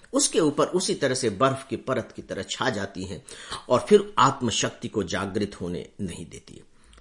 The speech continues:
तो दोस्तों, इस पर अब आप लोग भी अपने-अपने तरीके से विचार करें और यदि आप चाहते हैं कि आपकी कुछ आदतें ऐसे हैं जिनसे आपको मुक्ति चाहिए, तो मैं आपको assure कर सकता हूं कि मुक्ति मिल सकती है, बस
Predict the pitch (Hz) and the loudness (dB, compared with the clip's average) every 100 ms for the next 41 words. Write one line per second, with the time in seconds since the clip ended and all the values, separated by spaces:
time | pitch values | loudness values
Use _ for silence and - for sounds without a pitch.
0 | - 107 92 123 - 117 110 101 - 98 | -8 -2 2 2 2 0 0 -4 -6 -6
1 | 90 - - 92 87 92 95 104 98 85 | -6 -8 -10 -10 -4 -4 -2 -2 -4 -2
2 | 85 92 - 98 - 92 98 90 85 92 | -6 -6 -6 -6 -4 -8 -6 -8 -8 -6
3 | 85 90 87 85 123 135 131 131 147 - | -4 -4 -6 0 6 6 6 4 4 -2
4 | - - - - - - - 131 117 113 | -16 -16 -18 -20 -20 -10 4 6 6 2
5 | 110 104 - - 139 190 220 202 220 214 | 2 2 0 0 0 4 4 6 2 2
6 | 135 117 - 101 - - 117 110 101 104 | 0 0 -4 -8 -8 -6 -4 -2 -2 -2
7 | 107 - 107 - 170 170 165 120 113 107 | -4 -2 -2 -2 -2 -2 0 -2 0 0
8 | 98 - 107 101 104 - 101 101 117 165 | -2 -4 -4 -2 -4 -8 -4 -4 -2 -2
9 | 175 123 113 98 - 113 87 - 185 226 | 0 0 0 -2 -4 -4 -2 -2 2 2
10 | 220 - 110 107 - 101 104 101 95 110 | 2 0 -2 -2 -6 -8 -8 -4 -2 -2
11 | - - 135 131 - - - - - 95 | -2 -2 -2 -2 -10 -20 -20 -20 -12 2
12 | 123 196 - 107 - 107 101 92 90 - | 8 8 8 0 -2 -4 0 -2 -2 -10
13 | - - 110 - - | -20 -4 -2 -2 -4